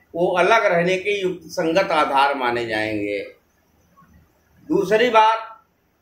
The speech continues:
याची का कोई ऐसा दुराचरण जिसके चलते प्रतिवादी को यह महसूस हो कि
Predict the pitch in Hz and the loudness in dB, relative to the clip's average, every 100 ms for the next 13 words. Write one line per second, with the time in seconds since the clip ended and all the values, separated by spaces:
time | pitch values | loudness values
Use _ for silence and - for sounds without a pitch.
0 | _ _ _ _ _ _ _ _ _ _ | _ _ _ _ _ _ _ _ _ _
1 | _ _ _ 123 165 180 - 254 254 240 | _ _ _ 2 4 4 2 -6 0 0
2 | 220 220 240 220 214 226 247 233 226 233 | 2 0 2 2 2 2 2 2 0 2
3 | 220 220 214 208 185 127 - _ _ _ | 2 4 2 4 2 -4 -12 _ _ _
4 | _ _ _ _ _ _ _ _ _ _ | _ _ _ _ _ _ _ _ _ _
5 | _ _ 151 185 170 240 240 220 208 - | _ _ -4 -2 0 2 4 2 -4 -10
6 | _ _ _ _ _ - 196 196 196 240 | _ _ _ _ _ 2 2 2 4 4
7 | 214 131 - - _ _ _ _ _ _ | 4 0 -6 -16 _ _ _ _ _ _
8 | _ _ 165 - 202 196 196 240 247 226 | _ _ -4 -4 2 4 2 0 -6 2
9 | 233 233 214 202 175 165 - _ _ _ | 4 6 4 4 0 -2 -12 _ _ _
10 | 147 175 190 202 226 240 220 226 226 233 | -2 0 0 -2 -4 -2 2 4 2 -2
11 | 220 202 175 - | -6 -6 -10 -14